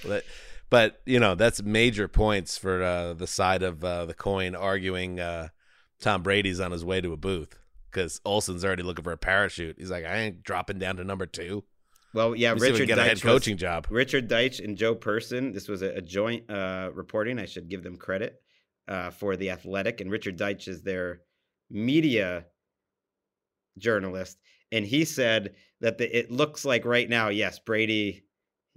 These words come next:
Speaker 2: you know, that is probably gonna at least try it for, for a year.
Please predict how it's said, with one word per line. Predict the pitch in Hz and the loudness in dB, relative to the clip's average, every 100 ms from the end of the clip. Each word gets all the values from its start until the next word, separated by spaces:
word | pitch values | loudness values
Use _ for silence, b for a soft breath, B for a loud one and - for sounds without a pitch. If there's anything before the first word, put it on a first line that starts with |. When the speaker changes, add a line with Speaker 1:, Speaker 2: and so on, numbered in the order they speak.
| - - | -20 -8
Speaker 2:
you | 123 | -4
know, | 98 92 | -2 -4
that | 90 101 | -4 -6
is | 107 98 | -4 -8
probably | - 110 107 101 98 87 | -2 0 0 0 -2 -2
gonna | 98 98 92 82 - | -2 -2 -4 -8 -8
at | 101 - | -8 0
least | 131 135 - | 0 0 -2
try | 113 110 | -2 0
it | 101 - | 0 -4
for, | - 101 95 92 _ | -4 -2 -2 -4 _
for | - 104 | -6 -4
a | 92 | -4
year. | 90 110 98 78 76 | -4 -2 -2 -4 -12